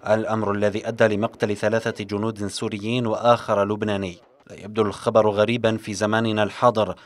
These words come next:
خصوصا وأن إسرائيل لا تجد اليوم حرجا من تكرار قصف الأراضي السورية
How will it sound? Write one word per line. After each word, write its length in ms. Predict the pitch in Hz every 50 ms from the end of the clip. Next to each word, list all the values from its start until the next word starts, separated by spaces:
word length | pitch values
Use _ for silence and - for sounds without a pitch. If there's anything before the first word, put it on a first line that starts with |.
| - - _ _
خصوصا 480 | - 160 - 165 160 151 - 170 139
وأن 220 | 127 127 123 120 120
إسرائيل 560 | 117 113 113 - 123 113 110 110 117 123 127
لا 100 | 120 110
تجد 380 | 107 - 113 107 113 113 107 110
اليوم 380 | 104 110 107 107 120 120 117
حرجا 460 | 107 - - 120 117 117 113 110 110
من 240 | 113 113 113 107 101
تكرار 460 | 98 107 - - 117 110 113 113 110
قصف 380 | 104 - - 123 - - - -
الأراضي 440 | 107 - - - 107 110 117 113 117
السورية 580 | 107 - - - 107 113 117 107 107 104 95